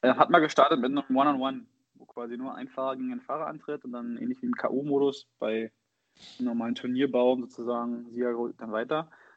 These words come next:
Was hältst du von der Variante? Soll's hier auch schon mal gegeben haben, vor unserer Zeit dann wahrscheinlich? Wäre das eine Option?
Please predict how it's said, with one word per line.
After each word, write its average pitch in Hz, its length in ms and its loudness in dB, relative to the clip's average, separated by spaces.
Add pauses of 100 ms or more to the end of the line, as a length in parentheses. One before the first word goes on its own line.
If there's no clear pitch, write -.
(160)
Was - 200 0
hältst 170 200 0
du 156 40 -12
von 143 140 -2
der 127 160 0
Variante? 113 560 -6
Soll's 135 240 -2
hier 123 160 -2
auch 165 80 2
schon - 140 -6
mal 139 80 -4
gegeben 151 320 -4
haben, 240 260 -6
vor 147 180 -2
unserer 180 240 -6
Zeit 180 240 -6
dann 175 140 -10
wahrscheinlich? 175 400 -14 (920)
Wäre 127 140 2
das 156 200 2
eine 131 180 -2
Option? 220 580 0